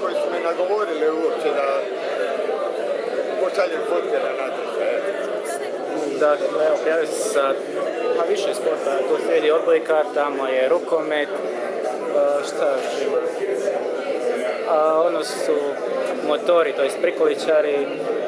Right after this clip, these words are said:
Speaker 2: A prijavio sam se još dosta fotografija, ali nisu, nisu sve ovdje izložene. Evo, dobio sam nagradu za Fair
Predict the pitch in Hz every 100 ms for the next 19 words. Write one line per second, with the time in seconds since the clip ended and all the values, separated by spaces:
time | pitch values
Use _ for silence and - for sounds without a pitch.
0 | - - - - - - - - - 202
1 | 202 - 202 190 196 196 - - 151 202
2 | 214 202 190 180 180 175 175 185 170 156
3 | 170 156 - - - - - 156 120 120
4 | 120 139 135 143 165 - - - - -
5 | - - - 147 147 139 139 147 135 123
6 | 117 120 - - 160